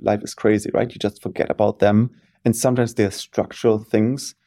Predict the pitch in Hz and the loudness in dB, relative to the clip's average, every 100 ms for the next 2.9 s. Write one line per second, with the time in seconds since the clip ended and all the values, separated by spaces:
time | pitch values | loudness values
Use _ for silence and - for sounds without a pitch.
0 | _ 110 - 110 - - 98 107 110 98 | _ -4 -4 -6 -4 0 2 2 0 -2
1 | 95 95 107 104 101 - 110 107 - 95 | 0 0 2 0 -2 -2 -4 -2 -2 0
2 | 101 143 - _ _ _ 104 107 95 | 0 -2 -12 _ _ _ 0 2 0